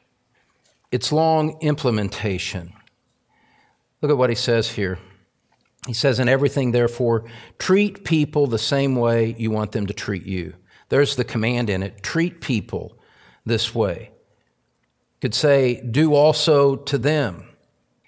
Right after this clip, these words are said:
And here's what you need to know about that command to help you see what its, its, its importance is. In the original language, this is a present tense imperative,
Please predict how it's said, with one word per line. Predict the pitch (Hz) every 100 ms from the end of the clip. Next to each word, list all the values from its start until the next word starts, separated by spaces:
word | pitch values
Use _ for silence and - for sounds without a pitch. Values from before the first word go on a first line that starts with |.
| _ - - - -
And | 143
here's | 151 240 208
what | 208 185 185
you | 156
need | 151 151 135
to | 139
know | 131 127
about | 117 110 110
that | 127 120
command | - 120 110 107 101
to | 95
help | 107 101
you | 95
see | - - 107 95
what | 92 95
its, | 90 - - - _ _ _ _ _ _ _ _ _ _ _
its, | 113 - -
its | 110 101
importance | 110 98 117 101 - 98
is. | 87 82 - _ _ _ _ _ _ _ _ _ _ _ _ _ _
In | 156 165
the | 160
original | 185 185 190
language, | 143 143 143 139 123 -
this | 147 -
is | 139 131
a | 127 113
present | - - 147 147 143
tense | - 131 120
imperative, | 123 113 - 120 110 101